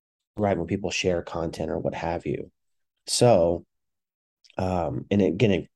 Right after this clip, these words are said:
it sort of begs the question of paid media versus free media. Um, I don't know. I don't know what the, the sort of the answer to that is, but I think it opens up some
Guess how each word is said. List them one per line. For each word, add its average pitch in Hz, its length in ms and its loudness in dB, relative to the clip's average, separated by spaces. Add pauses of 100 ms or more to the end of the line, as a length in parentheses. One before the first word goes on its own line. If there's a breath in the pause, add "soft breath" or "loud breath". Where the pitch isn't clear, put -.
it - 200 -4
sort 98 180 0
of 95 80 -4
begs 90 240 2
the 76 80 -4
question 82 340 0
of 71 140 -6
paid 101 260 2
media 87 380 0
versus - 300 -8
free 104 280 2
media. 87 520 0 (960)
Um, 87 480 0
I 117 80 2
don't 123 160 6
know. 127 360 2
I 95 60 -4
don't 98 140 2
know 98 140 2
what 98 100 -2
the, 90 260 -4
the 87 140 -8
sort 95 220 -2
of 80 120 -4
the 87 160 -2
answer 95 240 -2
to 90 140 -4
that 90 180 0
is, 92 220 4
but 82 120 -2
I 80 100 2
think 82 220 -8
it - 120 -8
opens 92 340 -2
up 95 180 -2
some 78 360 -8